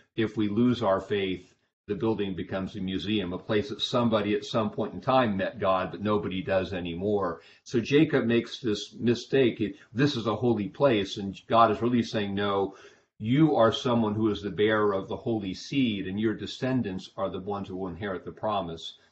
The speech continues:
And so little, something there. One other thought, too, just about, not much is known about, uh, Nathaniel Bartholomew. The tradition is he went to India and Armenia. He is seen as the patron of the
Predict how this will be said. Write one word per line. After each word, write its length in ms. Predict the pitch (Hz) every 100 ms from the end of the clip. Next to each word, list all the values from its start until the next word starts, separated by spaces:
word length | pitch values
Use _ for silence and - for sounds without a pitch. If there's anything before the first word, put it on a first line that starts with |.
| _ -
And 120 | 95
so 280 | - 95 80
little, 300 | 101 92 95 -
something 420 | 110 90 90 92
there. 280 | 95 82 - -
One 220 | - 156
other 180 | 185 185
thought, 480 | - 139 120 113 -
too, 220 | - 123
just 260 | 104 104 -
about, 460 | 98 104 95 - - - _ _ _ _ -
not 260 | 123 131
much 240 | 123 110 117
is 160 | 101
known 260 | 110 117 107
about, 520 | 95 98 95 92 - -
uh, 280 | 92 87 80 - _ _ _ _ 104
Nathaniel 560 | 101 110 110 107 101
Bartholomew. 800 | 87 98 98 113 110 110 98 95 92
The 100 | 95
tradition 460 | - 107 113 107
is 100 | 95
he 60 | 104
went 200 | 104 95
to 80 | 101
India 400 | 113 110 104 101
and 100 | 95
Armenia. 680 | 92 98 107 107 101 98
He 160 | 92 95
is 140 | -
seen 200 | 113 101
as 140 | 95 -
the 100 | -
patron 480 | 107 110 - 107
of 120 | 95 85
the 180 | 82